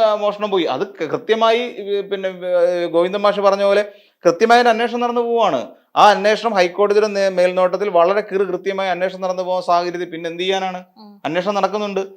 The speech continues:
Speaker 1: പിന്നെ അതിനകത്ത് യാതൊരു പ്രശ്നങ്ങളും ഇല്ല. അപ്പോ ഇങ്ങനെ കൃത്യമായി ഒരു കണക്ക് പറയാനും, "ഞങ്ങൾ പറഞ്ഞ കാര്യങ്ങൾ, ഞങ്ങൾ തൊള്ളായിരത്തിലധികം കാര്യങ്ങൾ മുന്നോട്ട് വെച്ചു,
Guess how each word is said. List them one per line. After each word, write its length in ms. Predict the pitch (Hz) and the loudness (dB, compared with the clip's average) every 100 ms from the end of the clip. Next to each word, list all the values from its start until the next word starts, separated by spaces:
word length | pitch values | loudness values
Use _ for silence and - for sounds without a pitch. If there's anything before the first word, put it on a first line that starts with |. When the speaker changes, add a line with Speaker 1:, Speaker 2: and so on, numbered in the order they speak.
| _ - | _ -6
Speaker 1:
പിന്നെ 200 | 175 202 | 0 2
അതിനകത്ത് 300 | 196 196 185 | 4 2 2
യാതൊരു 320 | 175 175 185 | 2 2 0
പ്രശ്നങ്ങളും 420 | 165 - 156 147 | -4 -6 -6 -4
ഇല്ല. 200 | 120 101 - _ _ - | -4 -8 -14 _ _ 4
അപ്പോ 360 | 160 240 247 - | 8 8 6 -2
ഇങ്ങനെ 500 | 156 196 247 226 220 | -4 0 2 2 -2
കൃത്യമായി 760 | 180 175 233 220 180 170 175 - | -6 -2 0 2 4 4 2 -2
ഒരു 240 | 170 180 180 | 2 2 4
കണക്ക് 300 | 156 160 - | 2 2 2
പറയാനും, 560 | 202 165 151 147 151 - | 4 4 4 2 0 -2
"ഞങ്ങൾ 300 | 175 214 247 | 0 2 2
പറഞ്ഞ 280 | 208 180 208 | 4 4 2
കാര്യങ്ങൾ, 500 | 196 170 160 160 165 165 | 2 4 4 2 0 -2
ഞങ്ങൾ 340 | 165 175 185 190 - | -4 -2 -2 -2 -2
തൊള്ളായിരത്തിലധികം 840 | 156 170 190 202 208 214 202 202 | 2 6 6 4 2 -2 -2 0
കാര്യങ്ങൾ 300 | 180 170 165 | 2 2 0
മുന്നോട്ട് 340 | 156 151 156 160 | -4 -6 -4 -4
വെച്ചു, 220 | 151 | -6